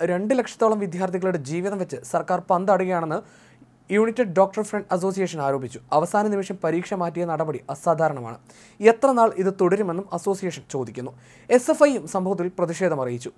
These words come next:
മന്ത്രി ധർമ്മേന്ദ്ര പ്രധാൻ രാജിവെക്കണമെന്ന് എസ് എഫ് ഐ ആവശ്യപ്പെട്ടു. നെറ്റ്, നീറ്റ്, പി ജി പരീക്ഷകൾ മാറ്റിയ സാഹചര്യത്തിൽ വിദ്യാർത്ഥികൾക്ക് നഷ്ടപരിഹാരം നൽകണമെന്നും എസ് എഫ് ഐ ആവശ്യപ്പെട്ടു. നീറ്റ് നെറ്റ് പരീക്ഷകളുടെ ചോദ്യപേപ്പർ ചോർച്ച വിവാദത്തിന് പിന്നാലെ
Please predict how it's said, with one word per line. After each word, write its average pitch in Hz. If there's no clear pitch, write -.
മന്ത്രി 165
ധർമ്മേന്ദ്ര 190
പ്രധാൻ 190
രാജിവെക്കണമെന്ന് 185
എസ് 190
എഫ് 185
ഐ 165
ആവശ്യപ്പെട്ടു. 135
നെറ്റ്, 240
നീറ്റ്, 208
പി 202
ജി 196
പരീക്ഷകൾ 202
മാറ്റിയ 185
സാഹചര്യത്തിൽ 175
വിദ്യാർത്ഥികൾക്ക് 190
നഷ്ടപരിഹാരം 208
നൽകണമെന്നും 180
എസ് 185
എഫ് 170
ഐ 147
ആവശ്യപ്പെട്ടു. 139
നീറ്റ് 254
നെറ്റ് 277
പരീക്ഷകളുടെ 226
ചോദ്യപേപ്പർ 202
ചോർച്ച 202
വിവാദത്തിന് 180
പിന്നാലെ 165